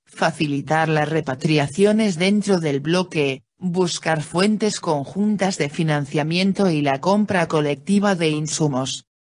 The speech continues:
El presidente Sebastián Piñera encabezó este lunes la segunda videoconferencia con presidentes de países miembros y observadores de Prosur para evaluar las acciones desplegadas y coordinar nuevos esfuerzos regionales contra el coronavirus.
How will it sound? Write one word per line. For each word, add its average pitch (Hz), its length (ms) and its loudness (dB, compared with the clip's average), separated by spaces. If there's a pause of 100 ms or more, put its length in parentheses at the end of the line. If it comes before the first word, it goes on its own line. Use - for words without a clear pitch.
(380)
El 170 220 2
presidente 185 720 0
Sebastián 160 800 0
Piñera 151 520 0
encabezó 147 640 -2
este 202 340 2
lunes 208 480 0
la 151 140 2
segunda 196 540 0
videoconferencia 160 1120 0
con 143 260 -2
presidentes 170 840 0
de 156 120 0
países 160 680 -2
miembros 202 560 0
y 190 80 2
observadores 151 840 0
de 151 140 0
Prosur 180 500 -2
para 160 280 2
evaluar 147 580 2
las 151 260 0
acciones 233 640 0
desplegadas 180 840 0
y 196 80 -2
coordinar 143 720 0
nuevos 190 480 0
esfuerzos 180 720 0
regionales 165 760 0
contra 160 460 0
el 156 160 0
coronavirus. 135 880 -4